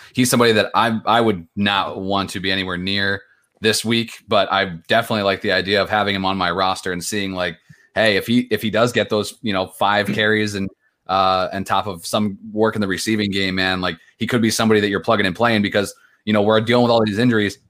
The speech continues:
Bye weeks are coming up, man. You can never have enough depth. So if you're, if you're just sitting on somebody that you're not thrilled about at the end of your bench,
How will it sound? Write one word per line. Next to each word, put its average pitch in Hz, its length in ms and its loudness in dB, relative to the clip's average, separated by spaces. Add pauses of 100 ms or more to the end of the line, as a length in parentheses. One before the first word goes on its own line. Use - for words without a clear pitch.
(120)
Bye 127 200 2
weeks 143 200 -2
are 131 60 -2
coming 135 260 0
up, 127 120 2
man. 107 180 0
You 104 60 -4
can 107 100 -8
never 110 160 0
have 110 160 0
enough 107 260 -4
depth. 107 300 -2
So 90 320 -4 (220)
if 95 160 -10
you're, 95 320 0
if 95 100 -12
you're 101 100 -8
just 107 140 -4
sitting 120 200 -2
on 110 140 0
somebody 113 280 -2
that 98 80 -2
you're 101 120 -2
not 104 220 -2
thrilled 107 200 2
about 104 200 4
at 98 60 -4
the 104 80 -4
end 104 100 0
of 98 60 -4
your 95 120 -6
bench, 104 400 -4